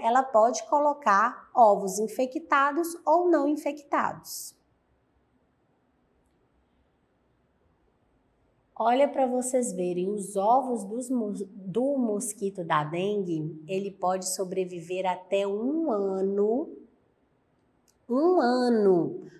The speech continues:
paradinho ali, seco, aguardando o contato da água pra ele eclodir e virar um mosquito adulto. Então, quer dizer que se um mosquito coloca os ovos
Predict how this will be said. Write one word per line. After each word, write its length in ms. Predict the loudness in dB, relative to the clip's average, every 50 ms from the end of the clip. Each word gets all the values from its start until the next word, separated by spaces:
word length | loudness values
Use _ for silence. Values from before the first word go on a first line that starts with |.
| _ _ _
paradinho 920 | 8 8 10 10 12 10 10 10 6 2 0 0 2 4 6 6 8 8 8
ali, 460 | 8 8 6 6 4 2 0 -2 -2
seco, 1120 | -4 -6 -6 -4 -4 2 6 8 10 10 10 8 8 4 -4 -2 -2 -2 -2 -2 -6 -16 -20 -20 _ -20 -20 -4 _
aguardando 880 | 4 4 4 6 4 4 4 4 2 -2 -2 0 0 2 2 0 0 -2
o 100 | -2 -4
contato 720 | -4 -4 -4 -4 -4 -2 2 4 6 6 6 4 0 -2
da 140 | 0 2 2
água 640 | 6 6 8 8 8 6 4 0 -4 -4 -6 -8 -4
pra 220 | 0 2 2 4 4
ele 500 | 2 2 0 0 -2 -4 -4 -6 -8 -14 -18 -20 -20 _ _ _ _ -2
eclodir 840 | -2 -2 -2 0 0 2 2 2 2 0 -4 -6 -6 -6 -6 -8 -10 -14 _ _ _ _ _ _ _ _ -8
e 140 | -6 -6 -4
virar 340 | -2 0 4 4 4 4
um 140 | 2 0 0
mosquito 460 | -2 -2 -2 -4 -10 -12 -8 -2 2
adulto. 500 | 2 2 2 0 -4 -12 -14 -16 _ _ -18
Então, 320 | -14 -6 0 0 0 2 2
quer 220 | 2 2 2 4
dizer 500 | 4 2 0 0 2 0 -2 -2 -2 -10 -16 -20 _ _ -20 -20 -20 -20 _ _ -8
que 280 | -2 0 0 0 0
se 260 | -2 -4 -2 4 6 6 8 8
um 240 | 8 6 6 6
mosquito 520 | 6 4 4 0 -2 -2 -2 -2 -2 -2 -4
coloca 920 | 4 8 10 10 10 10 10 8 8 6 4 2 2 2 2 0 -4 -8 -6
os 240 | -2 -2 -2 0 4
ovos 600 | 4 4 4 4 0 -2 -6 -10 -10 -12 -14 -16